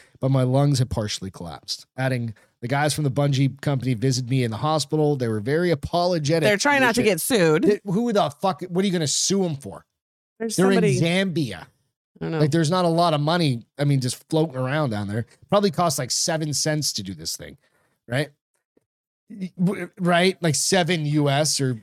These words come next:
Speaker 1: maybe s-, six pound or pence.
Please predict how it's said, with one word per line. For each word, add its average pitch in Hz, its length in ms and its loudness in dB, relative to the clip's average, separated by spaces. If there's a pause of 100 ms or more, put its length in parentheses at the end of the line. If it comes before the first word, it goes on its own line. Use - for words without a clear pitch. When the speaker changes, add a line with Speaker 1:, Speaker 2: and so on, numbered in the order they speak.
Speaker 1:
maybe 139 360 0 (800)
s-, - 180 -6 (760)
six - 640 -2 (260)
pound 147 400 -2
or 127 140 2
pence. 156 500 0